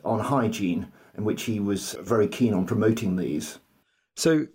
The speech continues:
Speaker 2: let's go on to the background then first. You mentioned the Antonine Plague, and you mentioned one of those key figures there, Galen. Who was Galen?
Speaker 1: Well, Galen, born in Pergamon, he was,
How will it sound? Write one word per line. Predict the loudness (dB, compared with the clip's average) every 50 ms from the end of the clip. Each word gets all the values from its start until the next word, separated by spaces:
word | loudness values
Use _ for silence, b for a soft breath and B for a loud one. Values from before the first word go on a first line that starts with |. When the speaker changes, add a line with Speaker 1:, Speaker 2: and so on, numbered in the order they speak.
| 0 0
Speaker 2:
let's | 2 2 2 2
go | 2 4
on | 4 4
to |
the | 2 0
background | 0 0 -2 -2 0 0 2 2 2
then | 2 0
first. | 0 2 4 4 4 4 2 2
You | 2
mentioned | 2 2 2 0 2 2
the | 4
Antonine | 4 4 2 2 2 2 2 2
Plague, | 2 4 4 4 4
and | 4 4
you | 4 4
mentioned | 4 2 0 0 0 0 2
one | 2
of | 4
those | 2 2 0
key | -2 -4 -4 -2
figures | -2 -2 -2 0 0 0 0 0
there, | 0 2 2 2 2 2 0 -2 -4 -10 -14 -10
Galen. | -4 0 2 2 4 2 2 0 -2 -2 -6 B B B B B B -8
Who | 0 2 2 4 4
was | 2 2 4 4 4 4 2 2
Galen? | 2 2 2 2 2 0 -2 -6 -10 -14 _ _ _ _ _ _ _ _ _ _ _ 0
Speaker 1:
Well, | 2 4 6
Galen, | 6 6 6 6 6 6 6 4 4 4 4
born | 4 6 6 6
in | 4 4
Pergamon, | 4 4 4 4 4 4 4 4 4 4 4 4 4 2 0 -2 -8 -16 -18 -10
he | -2 0 2 4 4 4 4 4 4 4 4 2
was, | 2 4 4 6 6 6 6 4 2 0